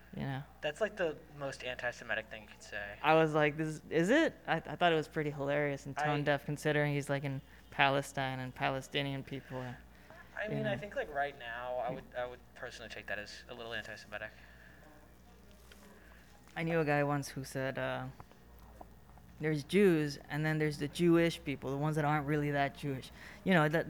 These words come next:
Speaker 1: the, hence the ish, you know, they're Jew-ish. And he did the hand, you know, so I'm just
Speaker 2: Yeah.
Speaker 1: like, "That's wrong, but you can't talk these people down."
Speaker 2: No, I respect that sta-, is he Jewish? Was he Jewish?
Speaker 1: He was,
Speaker 2: Oh, then
Speaker 1: he
Speaker 2: no,
Speaker 1: was,
Speaker 2: he can fuck right
Speaker 1: he's a
Speaker 2: off.
Speaker 1: guy who really liked the subject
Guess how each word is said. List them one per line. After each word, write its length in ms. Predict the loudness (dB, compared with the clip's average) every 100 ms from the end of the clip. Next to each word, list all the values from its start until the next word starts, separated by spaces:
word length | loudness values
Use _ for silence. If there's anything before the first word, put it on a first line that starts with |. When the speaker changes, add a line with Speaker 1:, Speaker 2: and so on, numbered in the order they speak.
| -2 -2 2
Speaker 1:
the, 100 | 6
hence 400 | 8 6 4 0
the 120 | 4 6
ish, 300 | 8 6 4
you 80 | 0
know, 160 | 2 4
they're 120 | 2
Jew-ish. 1000 | 2 4 4 2 -6 -6 -4 -4 -8 -14 -18 -14
And 100 | -10
he 60 | -4
did 180 | -4 -4
the 60 | -4
hand, 340 | 0 0 0 -6 -16 -6
you 100 | -2
know, 140 | -2 -4
so 140 | -4
I'm 80 | -4
just 240 | 0 2
Speaker 2:
Yeah. 60 | 2
Speaker 1:
like, 120 | 2
"That's 300 | 0 0 -2
wrong, 380 | 2 4 4 2
but 200 | -2 -2 -6 -20 -10
you 100 | -10
can't 260 | -2 -2 0
talk 260 | -2 -2
these 140 | -4 -6
people 280 | -6 -4 -2
down." 300 | 0 -2 -4 -10 -20 -20 -20 -10 0
Speaker 2:
No, 120 | 4
I 100 | 4
respect 420 | 2 0 -4 -4
that 120 | -2 -6
sta-, 160 | -10 -8
is 140 | -8
he 100 | -8
Jewish? 400 | -6 -2 0 -2
Was 160 | -8 -10
he 100 | -12
Jewish? 280 | -10 -8 -4
Speaker 1:
He 80 | -4
was, 140 | -4
Speaker 2:
Oh, 120 | -4 -4
then 120 | -2
Speaker 1:
he 60 | 0
Speaker 2:
no, 60 |
Speaker 1:
was, 120 | -2 -6
Speaker 2:
he 80 | -10
can 120 | -12
fuck 200 | -8 -8
right 80 | -4
Speaker 1:
he's 100 | -2
a 40 | 2
Speaker 2:
off. 40 |
Speaker 1:
guy 160 | 2 2
who 100 | 2
really 480 | 2 2 2 0 -4 -12 -6
liked 400 | 0 2 0 -6
the 80 | -8
subject 600 | 0 -2 2 0 0 -10